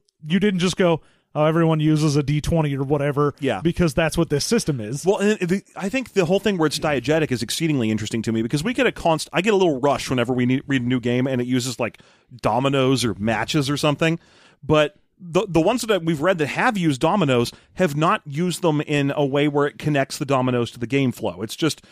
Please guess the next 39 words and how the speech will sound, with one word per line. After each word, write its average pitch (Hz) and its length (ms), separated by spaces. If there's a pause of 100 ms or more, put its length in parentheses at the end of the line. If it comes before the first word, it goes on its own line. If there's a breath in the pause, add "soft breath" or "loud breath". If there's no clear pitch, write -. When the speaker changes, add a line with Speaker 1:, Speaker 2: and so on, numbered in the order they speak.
(180 soft breath)
Speaker 2:
here's 180 160
Speaker 1:
It's 170 120
just 185 140
we 190 100
decided 170 400
to 160 60
use 160 180
a 160 60
different 147 340
thing. 117 220
Speaker 2:
Yeah, 156 220
it's 143 160
basically 156 320
resource 135 480
management 123 420
where 120 100
you've 120 120
got 135 100
a 127 60
number 131 320
of 113 100
numbers 120 320
between 127 300
one 120 160
and 113 100
six - 300
and 120 80
you 120 60
put - 180
them 123 100
down 113 220
when 107 80
they're 110 100
relevant 110 400
to 104 100
you. 78 160 (460 soft breath)
Uh, 117 300
that 135 240
it's - 400